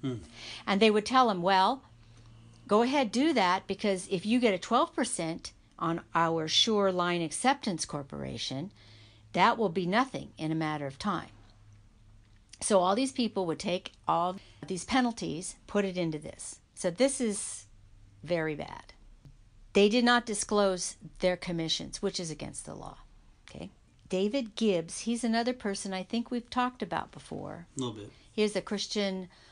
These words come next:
Speaker 2: Law Association. Well, he is an attorney for the church, and he warned Kimmel and Scott they might be violating Indiana law, since these were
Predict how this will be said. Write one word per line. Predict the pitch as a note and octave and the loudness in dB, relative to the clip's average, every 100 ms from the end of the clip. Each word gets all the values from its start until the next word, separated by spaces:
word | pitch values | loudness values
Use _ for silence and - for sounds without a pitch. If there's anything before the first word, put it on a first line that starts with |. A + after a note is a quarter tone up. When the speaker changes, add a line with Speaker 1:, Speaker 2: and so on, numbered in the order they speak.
| _ | _
Speaker 2:
Law | F#3 F3+ E3+ | 0 2 2
Association. | - E3+ D3 - C#3 C#3 E3 F3 | -2 -8 -8 -8 -6 -6 -8 -2
Well, | F3 F3 - - - | 0 -2 -6 -20 -14
he | - B3+ | 0 2
is | D4 | 4
an | B3 | 4
attorney | G#3+ G#3 A#3 C#4 F4 | 2 2 2 4 4
for | A3 | 0
the | E3 | -2
church, | D#3+ - D#3 F#3 - - - | -2 -2 -2 -4 -6 -10 -6
and | G#3+ | 2
he | G#3+ | 2
warned | F#3+ G3+ A3 A#3+ | 2 2 2 2
Kimmel | - C#4 C4 C4 C4 - | 0 2 2 2 0 -2
and | G#3+ A3+ A#3+ C4 D4 - - | 0 2 2 0 -2 -6 -20
Scott | - - - A#3 G#3 G3 - | -14 -12 0 4 4 2 -2
they | - F#3 | -2 0
might | F3+ G#3+ A#3 | 2 2 2
be | A#3 | 0
violating | G3 F3+ E3+ D#3+ E3 E3 | 2 2 2 0 -2 -2
Indiana | E3+ E3+ E3+ E3+ E3 | -2 -2 -2 -2 0
law, | F3+ C4+ A3 G#3 B3 - - | 6 8 8 4 2 -6 -20
since | - - A3+ G#3 | -14 0 0 0
these | - A3 A3 | 0 0 2
were | G3 | -2